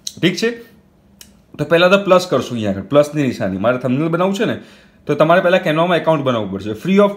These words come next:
કોસ્ટ છે, કોઈ રૂપિયા નથી Canva-માં તમારે એકાઉન્ટ બનાવવાના. અહીંયા જે પ્લસ દેખાય છે, એ હું પ્લસની નિશાની ઉપર ક્લિક કરીશ. એટલે તમને પૂછશે કે તમારે શેના માટે બનાવવું છે, તો તમે જોશો નીચે તો અહીંયા આગળ YouTube થંબનેલ લખેલું આવે છે, આ રહ્યું YouTube થંબનેલ.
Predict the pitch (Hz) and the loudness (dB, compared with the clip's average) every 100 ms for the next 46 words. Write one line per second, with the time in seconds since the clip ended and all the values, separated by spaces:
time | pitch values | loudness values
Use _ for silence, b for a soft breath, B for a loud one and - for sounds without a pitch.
0 | 190 190 190 202 196 190 170 170 170 165 | 0 0 0 -4 -2 -2 0 0 0 0
1 | 170 147 151 151 151 151 147 139 143 143 | -2 -2 -2 -2 -2 0 -2 -2 -2 -2
2 | 139 135 151 208 B B B - 147 165 | -2 -2 -4 -6 B B B -4 0 2
3 | 175 165 180 180 185 196 185 143 147 160 | 0 2 0 2 0 2 2 0 -4 -2
4 | 151 151 170 170 139 139 127 156 165 139 | -2 -2 -2 -6 -4 -4 -4 -6 -6 -8
5 | - 87 87 - B B - 139 139 156 | -8 -10 -10 -14 B B -6 -2 0 2
6 | 180 175 165 202 196 190 185 185 185 202 | 0 -2 -2 0 2 2 2 0 0 0
7 | 190 165 147 127 117 110 147 147 B B | 2 2 0 0 -2 -4 -6 -6 B B
8 | 131 156 143 - 123 139 190 180 160 165 | -4 -2 -4 -8 -6 -2 0 -2 0 -2
9 | 165 165 160 147 147 196 196 160 147 143 | 0 0 0 -2 -2 -4 -2 -2 0 0
10 | 127 113 104 90 82 98 90 85 78 107 | -2 -4 -2 -2 -4 -4 -4 -6 -8 -6
11 | 135 - 113 104 87 | -6 -6 -6 -4 -6